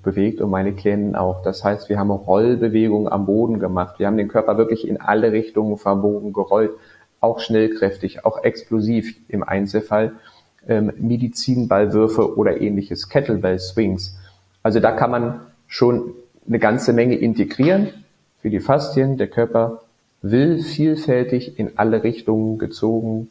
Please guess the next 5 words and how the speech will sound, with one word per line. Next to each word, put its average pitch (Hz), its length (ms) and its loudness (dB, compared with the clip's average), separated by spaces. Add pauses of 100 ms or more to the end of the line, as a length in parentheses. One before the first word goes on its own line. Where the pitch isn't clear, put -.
bewegt 98 440 -2
werden, 113 420 0 (260)
schnellkräftig 110 920 -4
und 92 120 -8
langsam. 147 840 0